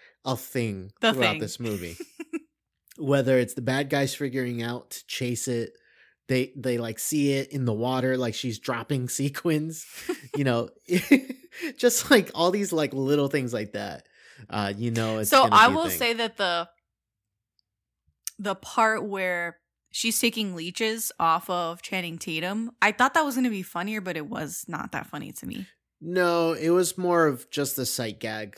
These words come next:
Speaker 1: type of thing.
Speaker 2: Yeah, but in that same breath, I will say
Speaker 1: What?
Speaker 2: that the motorcycle scene of them psyching out the bad guys that are following them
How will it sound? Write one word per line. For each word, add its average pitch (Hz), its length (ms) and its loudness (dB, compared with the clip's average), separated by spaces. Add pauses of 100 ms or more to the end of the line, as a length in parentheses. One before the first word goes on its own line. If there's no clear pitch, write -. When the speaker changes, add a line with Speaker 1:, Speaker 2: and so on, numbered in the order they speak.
Speaker 1:
type 120 240 -6
of 107 80 -8
thing. 110 400 -8 (400)
Speaker 2:
Yeah, 185 300 4 (240)
but 220 300 8 (340)
in 208 180 -2
that 185 180 2
same 214 480 0 (280)
breath, 185 540 2 (140)
I 185 120 4
will 185 160 0
say 196 260 4
Speaker 1:
What? 180 60 -2
Speaker 2:
that 180 320 4
the 196 80 2
motorcycle 277 720 0
scene 302 340 -6
of 196 320 -2
them 196 220 0
psyching 196 480 -2
out 196 340 0 (400)
the 175 220 -4
bad 170 280 4
guys 214 260 0
that 202 120 -2
are 202 100 -4
following 208 480 -4
them 226 380 -10